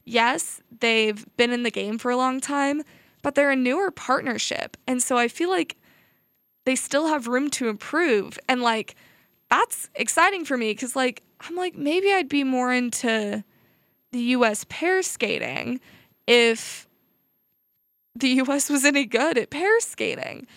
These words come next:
Um, but, yeah, so good finish for Team U S A in that event.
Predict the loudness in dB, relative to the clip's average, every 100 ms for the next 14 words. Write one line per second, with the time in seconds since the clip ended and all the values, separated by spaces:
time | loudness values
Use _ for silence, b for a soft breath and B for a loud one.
0 | B B B B 0 2 2 0 -6 -16
1 | -20 _ _ _ _ _ _ _ -20 _
2 | _ -2 -2 0 -4 -10 -14 -14 -20 _
3 | -2 0 0 -2 0 0 2 0 0 -2
4 | -2 -4 -6 -4 -4 -4 -4 -2 -2 -2
5 | -4 -4 -4 0 -2 0 0 0 -4